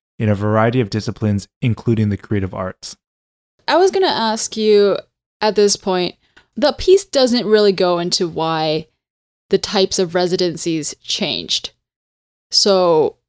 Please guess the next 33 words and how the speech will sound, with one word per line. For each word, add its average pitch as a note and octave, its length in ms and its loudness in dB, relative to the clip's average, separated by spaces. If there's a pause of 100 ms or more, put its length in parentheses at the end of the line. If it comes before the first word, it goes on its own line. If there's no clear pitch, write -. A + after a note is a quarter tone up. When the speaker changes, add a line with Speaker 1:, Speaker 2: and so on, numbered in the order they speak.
(100)
Speaker 2:
would F#3+ 260 2
you G#3 100 -2
feel G#3 180 4
comfortable F3+ 880 -2
speculating F3+ 720 -2
as D#3+ 160 -4
to E3+ 140 -6
why D#3+ 580 -4 (580)
you F3+ 140 -4
think E3+ 420 -4 (640)
the F#3 120 -2
nature D#3 400 -4
of C#3+ 100 -6
residencies D#3+ 680 -4
went C#3+ 240 -8
from D3 300 -6 (420)
being G3 320 0
kind F#3+ 200 -4
of F3+ 80 -6
embedded F3+ 480 -2
in F3+ 120 -2
the F3 100 0
world E3+ 480 -2
to F#3+ 100 -2
being E3+ 500 -4 (220)
exclusive, F#3+ 960 2
kind F3+ 180 -4
of E3 80 -8
cloistered, E3+ 960 -2
and F3+ 140 -4
now E3+ 180 -2
swinging E3 600 -6
back - 480 -8